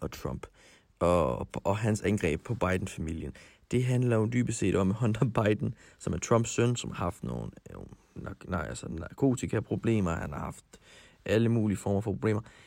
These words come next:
Han har været i Ukraine, han er blevet, han har været en forretningsmand, og så er der pludselig kommet en rapport frem i sidste uge om, at han skulle have modtaget, altså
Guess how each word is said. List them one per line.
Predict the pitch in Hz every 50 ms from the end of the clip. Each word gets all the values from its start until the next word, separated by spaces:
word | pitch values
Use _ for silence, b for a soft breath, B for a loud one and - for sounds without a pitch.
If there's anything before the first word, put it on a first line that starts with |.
| b b
Han | b - 127 120 120 123 - -
har | - 117 95
været | 80 80 73 71
i | 73
Ukraine, | 73 67 - - 87 98 117 123 120 123
han | 123 110 104
er | 90
blevet, | 82 - 64 55 - -
han | - 95
har | 78
været | 78 73
en | -
forretningsmand, | - - - 101 117 - - - 101 104 - - - 120 113 113 b b b b b b b b b
og | - 104 107
så | - - 131 123 - -
er | 92 92
der | 90 95
pludselig | - - - 131 120 - 117
kommet | - - 107 101
en | 90
rapport | - 90 - - 117 120 123
frem | 117 - 110 90 87
i |
sidste | 104 - - 120 117 - - -
uge | 107 104 82 98
om, | 110
at | 98 92 107
han | - 113 107 98
skulle | - - 87 87 80
have | 82 90
modtaget, | 117 127 127 - - - 76
altså | - - -